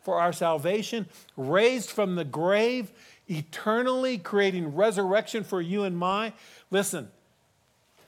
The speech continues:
in the Garden of Gethsemane, you could see the struggle that he had. "Lord, not my, is there any, Lord, is there any, Lord?" Scripture actually talks about how his heart was broken for us.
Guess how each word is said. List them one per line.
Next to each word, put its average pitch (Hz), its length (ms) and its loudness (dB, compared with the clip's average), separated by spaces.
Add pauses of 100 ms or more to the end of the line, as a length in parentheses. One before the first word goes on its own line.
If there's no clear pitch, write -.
(280)
in 151 100 -8
the 151 80 -2
Garden 160 380 2
of 139 140 -6
Gethsemane, 139 640 -4
you 127 120 -8
could - 180 -10
see 165 220 -4
the 135 120 -6
struggle 147 440 -4
that 131 140 -4
he 131 100 -6
had. 135 460 -8 (680)
"Lord, 151 320 0
not 147 240 -14
my, 151 200 -12 (520)
is - 80 -20
there 175 120 -12
any, 190 280 -6 (480)
Lord, 202 380 -2
is 151 120 -6
there 175 140 -4
any, 220 260 -2 (720)
Lord?" 208 420 -6 (1080)
Scripture 180 360 -2
actually 131 260 -4
talks 147 320 -6
about 143 240 -6
how 135 260 -6
his 135 140 -8
heart 139 220 -4
was 117 160 -12
broken 131 440 -6
for - 240 -12
us. - 480 -12